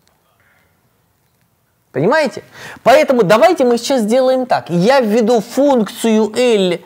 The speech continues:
n-тую, да, L и-тую, да, соответственно, как длина Н В П, наибольшей возрастающей подпоследовательности,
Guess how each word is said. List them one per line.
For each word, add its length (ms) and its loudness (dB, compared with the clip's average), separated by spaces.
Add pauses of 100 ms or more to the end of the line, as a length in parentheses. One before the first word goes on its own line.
(320)
n-тую, 680 -2 (160)
да, 380 -2 (440)
L 240 -2 (500)
и-тую, 440 -4
да, 260 -2 (1500)
соответственно, 500 -4
как 300 -2
длина 880 2 (2500)
Н 420 -2 (520)
В 480 0 (100)
П, 360 -2 (720)
наибольшей 520 -2
возрастающей 680 -4
подпоследовательности, 1200 -8